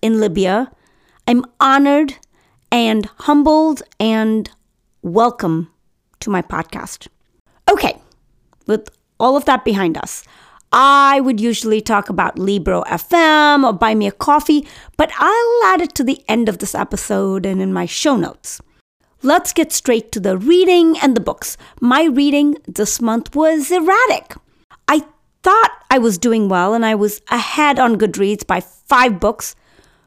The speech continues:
for my hundred book goal, and then I slowed down. It went down to three books ahead, and no worries, I picked back up, and on my trip to Iowa, managed to complete a few, and so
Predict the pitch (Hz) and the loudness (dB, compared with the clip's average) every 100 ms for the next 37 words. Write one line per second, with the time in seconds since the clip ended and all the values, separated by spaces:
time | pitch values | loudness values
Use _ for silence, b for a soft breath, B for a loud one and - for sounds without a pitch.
0 | _ - 240 196 185 180 226 190 - - | _ -4 0 0 -2 -2 -2 -2 -4 -2
1 | - 349 320 - 262 277 285 285 - 269 | 2 4 4 2 2 2 2 0 0 0
2 | 277 277 - 262 240 214 - - _ _ | 0 -2 -2 -2 0 -2 -6 -10 _ _
3 | _ _ _ 247 247 277 240 233 226 208 | _ _ _ -2 2 2 2 0 0 -2
4 | 202 - _ 311 320 359 330 226 226 - | -6 -8 _ 0 2 4 4 2 -2 -2
5 | 214 175 180 202 - 262 277 415 403 311 | -4 -2 -4 -4 -2 2 4 4 4 2
6 | 370 - - b b b b - 269 - | 2 -2 -12 b b b b -6 -4 -4
7 | - 302 285 262 311 - _ _ - 254 | -2 0 0 0 -4 -6 _ _ -4 0
8 | 269 262 262 262 247 247 247 247 254 - | 0 2 0 2 0 0 -2 -4 -6 -4
9 | - 320 330 320 294 262 254 - - 254 | 0 2 4 4 2 2 -2 -4 -8 -6
10 | 226 220 208 208 349 349 330 302 269 311 | -4 -2 -2 0 0 2 2 2 0 2
11 | 302 | 2